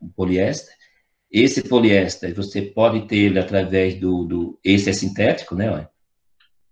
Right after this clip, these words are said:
um material sintético. Mas você tem esse poliéster, um material mais, digamos,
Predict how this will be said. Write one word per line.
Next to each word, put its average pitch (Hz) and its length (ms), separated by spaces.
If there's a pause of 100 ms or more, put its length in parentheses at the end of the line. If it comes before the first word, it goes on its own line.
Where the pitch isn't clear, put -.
(440)
um - 60
material 87 420
sintético. - 640 (960)
Mas 101 460
você 113 420
tem 123 420
esse 113 200
poliéster, 104 640
um 101 60
material 104 640
mais, 104 720
digamos, 101 720